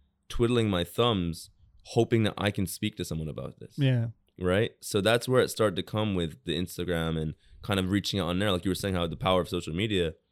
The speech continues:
Speaker 1: from there being able to touch a lot of people and people being like, "Yeah, I agree, man. I, I wanna be able to talk about this." And from there, I actually started doing more talks on a personal level at the Breakfast Club in Tokyo, in Nakameguro. They give us, uh,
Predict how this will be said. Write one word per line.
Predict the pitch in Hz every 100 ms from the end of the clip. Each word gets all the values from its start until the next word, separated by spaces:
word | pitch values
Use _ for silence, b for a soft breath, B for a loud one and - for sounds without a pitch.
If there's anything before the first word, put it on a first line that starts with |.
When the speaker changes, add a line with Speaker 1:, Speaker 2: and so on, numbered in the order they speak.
| _ _ _ _
Speaker 1:
from | - - 107 101
there | 104 90
being | 95 95
able | 90 95 90
to | 85
touch | - 95
a | 92
lot | 85
of | 80
people | 104 98 85
and | 85
people | 95 85
being | 82 85
like, | 82
"Yeah, | 107 101
I | 87
agree, | 90 107 95
man. | 82 82
I, | 82 85
I |
wanna | 90 95 92
be |
able | 92 90
to |
talk | 104 101
about | 87 73
this." | 80 76
And | 82 82
from | 104 95
there, | 110 123 107 - b b _
I | 104 107
actually | 107 104
started | - 98 92
doing | 95 90
more | 85 82 78
talks | 90 85 - - - _ _ _ _
on | 90
a | 85
personal | 107 98 92 82
level | 80 80
at |
the | 82
Breakfast | 82 92 90 -
Club | 80 80
in |
Tokyo, | - 90 - 78
in |
Nakameguro. | 80 80 85 90 82 78 71 _ _ _ _ _ -
They | 90 90
give | 95
us, | 90
uh, | 85